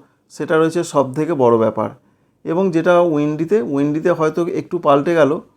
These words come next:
আবার পরবর্তী ক্ষেত্রে কখনো কখনো দেখা যায় আগের অবস্থায় ফিরেও আসে। সুতরাং একটা ধারণা এই পর্যন্ত, একেবারে অ্যাকুরেট যে এইখানে বৃষ্টি দেখা যাচ্ছে, এখানেই হবে, এরকম পরিমাণে হবে, সেটা কিন্তু বাস্তবে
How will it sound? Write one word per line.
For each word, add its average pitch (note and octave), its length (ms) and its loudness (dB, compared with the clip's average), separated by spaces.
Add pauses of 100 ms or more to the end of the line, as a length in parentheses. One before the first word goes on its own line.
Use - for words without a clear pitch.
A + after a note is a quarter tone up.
আবার E3 220 -2
পরবর্তী E3+ 460 0
ক্ষেত্রে F3+ 280 -4
কখনো F3 360 -2
কখনো E3+ 300 -4
দেখা D3+ 220 -2
যায় D#3 180 -4 (360)
আগের C3+ 260 2
অবস্থায় D3 420 -2
ফিরেও C#3 320 0
আসে। G#2+ 260 -4 (440)
সুতরাং B3 360 -4
একটা B3 280 -2
ধারণা A2+ 440 -2 (100)
এই D3+ 160 0
পর্যন্ত, A#2 480 -2 (560)
একেবারে D3 440 0
অ্যাকুরেট F3+ 540 4
যে F#3 140 2
এইখানে E3+ 300 -2
বৃষ্টি D#3 320 -6
দেখা D3 240 2
যাচ্ছে, E3+ 300 -2
এখানেই D3 400 -2
হবে, C3 240 0 (460)
এরকম C3 300 -2 (140)
পরিমাণে D#3 380 2
হবে, F3 220 -2
সেটা F#3+ 260 -4
কিন্তু G#3+ 240 -6
বাস্তবে E3 480 -2